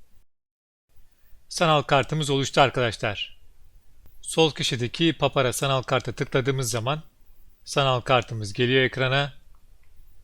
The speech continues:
Sanal kart aynı normal kredi kartı gibi on altı haneden oluşuyor. Son kullanma tarihi ve arkadaki üç haneli güvenlik kodu da var. Biz bu sanal karta banka hesabımızdan para aktaracağız arkadaşlar ve bunu kullanmaya başlayacağız.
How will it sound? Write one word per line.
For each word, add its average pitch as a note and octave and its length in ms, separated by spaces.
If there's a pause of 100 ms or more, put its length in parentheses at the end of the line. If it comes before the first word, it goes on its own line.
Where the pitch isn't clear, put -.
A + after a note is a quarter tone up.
(140)
Sanal C3+ 340
kart - 360
aynı B2 260
normal A#2 320
kredi A#2 300
kartı B2+ 300
gibi A#2 140
on B2+ 160
altı C3 240
haneden C3+ 280
oluşuyor. C3 480 (760)
Son C#3 240
kullanma C#3+ 500
tarihi C#3 480
ve C3+ 80
arkadaki C3 540
üç F3+ 200
haneli B2+ 400
güvenlik B2 420
kodu A#2 240
da B2 140
var. - 340 (560)
Biz F#3 120
bu E3 60
sanal D#3+ 300
karta C#3 560
banka D#3+ 280
hesabımızdan A#2+ 800
para D#3 200
aktaracağız A2 440
arkadaşlar A#2 580
ve C#3 220
bunu D3+ 180
kullanmaya G#2+ 520
başlayacağız. F2+ 640